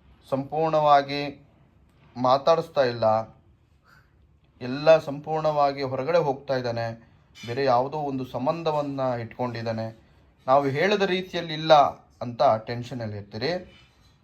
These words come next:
ವೀಕ್ಷಕರೇ, ನಿಮ್ಮ ಮನೆಯಲ್ಲಿ ಸಾಸಿವೆ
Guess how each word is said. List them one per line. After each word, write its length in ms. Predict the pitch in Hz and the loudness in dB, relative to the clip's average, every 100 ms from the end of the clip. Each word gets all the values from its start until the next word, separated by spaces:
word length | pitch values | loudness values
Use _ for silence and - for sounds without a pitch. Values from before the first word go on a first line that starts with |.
| _ - | _ -12
ವೀಕ್ಷಕರೇ, 480 | 135 - 208 180 160 214 - _ - 143 | -6 -2 2 4 4 0 -12 _ -12 -8
ನಿಮ್ಮ 220 | 160 151 | -4 -2
ಮನೆಯಲ್ಲಿ 640 | 147 151 202 202 185 175 175 - - - | -2 -2 0 0 0 -6 -10 -14 -14 0
ಸಾಸಿವೆ 480 | 127 156 170 160 | 0 0 -4 -12